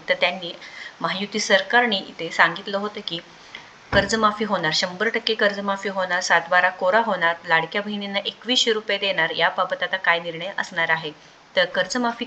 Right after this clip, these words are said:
कधी केली पाहिजे, तर कर्जमाफीसाठी त्यांनी एक उदाहरण सुद्धा दिलं आहे की पाच वर्षाचा कार्यकाळ आहे व वारंवार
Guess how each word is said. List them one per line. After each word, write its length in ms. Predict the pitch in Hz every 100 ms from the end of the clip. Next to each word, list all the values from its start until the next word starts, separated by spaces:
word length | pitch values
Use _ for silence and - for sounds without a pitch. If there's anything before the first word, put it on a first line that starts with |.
| -
कधी 200 | 170 233
केली 280 | 226 202
पाहिजे, 360 | 202 196 185 170 175
तर 60 |
कर्जमाफीसाठी 1300 | - 175 175 214 202 - 208 208 - - - 208 208
त्यांनी 220 | 202 196
एक 120 | 196
उदाहरण 400 | 165 165 190 214
सुद्धा 300 | 208 196 208
दिलं 240 | 220 202 185
आहे 140 | 190
की 160 | - 196
पाच 380 | - 180 180
वर्षाचा 420 | 202 196 - 196 202
कार्यकाळ 560 | 196 170 175 226 220
आहे 180 | 180 180
व 180 | 180 190
वारंवार 580 | 185 165 185 202 214 226